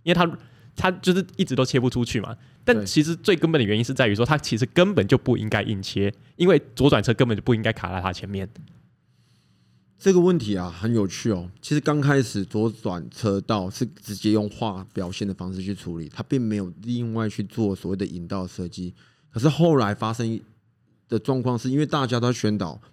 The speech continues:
Speaker 2: 不可以停在里面，停在，不，应该是说不可以从切出来，切出来的话他开罚单，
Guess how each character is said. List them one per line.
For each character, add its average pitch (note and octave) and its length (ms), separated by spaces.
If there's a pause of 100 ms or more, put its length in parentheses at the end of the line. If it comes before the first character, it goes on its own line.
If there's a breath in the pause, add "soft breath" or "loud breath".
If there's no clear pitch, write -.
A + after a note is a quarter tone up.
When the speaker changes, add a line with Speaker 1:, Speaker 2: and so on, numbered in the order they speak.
Speaker 2:
不 D3 120
可 A2 160
以 F#2+ 40
停 G2 320
在 A2 180
里 G2 200
面， G2 240 (140)
停 F#2+ 160
在， G#2+ 140
不， C#3 140 (160)
应 C#3+ 100
该 D3 80
是 C#3+ 80
说 D3+ 80
不 - 160
可 C3 140
以 - 20
从 G#2+ 240
切 A#2+ 160
出 G#2 160
来， C2 140 (200 soft breath)
切 - 160
出 C3 120
来 A#2 80
的 A2 40
话 A#2 140
他 A2+ 100
开 G#2+ 140
罚 E2+ 180
单， F2 240